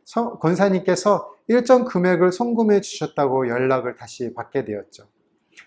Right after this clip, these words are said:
놀라지 마십시오. 권사님께서 후원해 주신 선교비는 저희 가정이 필요로 하는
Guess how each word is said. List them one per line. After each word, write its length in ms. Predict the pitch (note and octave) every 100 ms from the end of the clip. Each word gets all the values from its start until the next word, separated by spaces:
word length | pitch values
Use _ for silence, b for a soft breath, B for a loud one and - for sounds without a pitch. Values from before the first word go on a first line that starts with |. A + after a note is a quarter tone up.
| b
놀라지 360 | C3+ D3 D3+ D3+
마십시오. 560 | B2 - - C3+ G#3 _ _ _ b b b b
권사님께서 760 | D3+ E3+ G3+ G3+ G3 G3 G3
후원해 440 | G3 - A#3 A#3 G#3
주신 280 | F#3 F#3+
선교비는 800 | F#3 A3+ A3 G#3+ D3+ D#3 G3 A2+ _ _ _ _
저희 300 | - D3+ G3
가정이 720 | - C#3 C#3 C3+ E3+ E3+ - - _ _
필요로 400 | - G#3+ G#3+ G3+
하는 420 | E3+ D3+ E3+